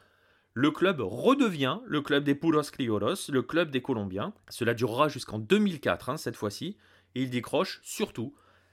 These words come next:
sa première Copa Libertadores, la première de la Colombie, en s'imposant en finale face à Olimpia. Et derrière, les titres s'enchaînent. Il décroche l'Interamericana l'année suivante face aux Pumas mexicains, son cinquième titre national en quatre-vingt-onze,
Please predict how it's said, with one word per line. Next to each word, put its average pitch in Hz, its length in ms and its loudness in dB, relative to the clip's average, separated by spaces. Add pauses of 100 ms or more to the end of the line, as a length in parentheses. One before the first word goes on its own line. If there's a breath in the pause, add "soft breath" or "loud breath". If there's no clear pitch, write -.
sa 143 120 4
première 160 460 0
Copa - 240 4
Libertadores, 120 720 -2
la 127 100 0
première 180 580 0
de 139 80 0
la 131 140 2
Colombie, 151 560 0 (320 soft breath)
en 131 80 0
s'imposant 151 480 0
en 143 40 -2
finale 135 280 -4
face 131 200 -6
à 131 60 2
Olimpia. 135 400 -4 (720)
Et 120 80 -2
derrière, 135 560 0
les 113 160 -6
titres 202 320 -2
s'enchaînent. 135 480 -6 (440 soft breath)
Il 113 120 -4
décroche 139 420 -2
l'Interamericana 160 840 0
l'année 123 240 -4
suivante 127 440 -6 (120)
face 143 280 -2
aux 131 60 2
Pumas 113 340 -4
mexicains, 135 520 -6 (200 soft breath)
son - 180 -2
cinquième 147 380 -2
titre 143 220 -6
national 123 380 -2
en 110 80 -2
quatre-vingt-onze, 123 640 -4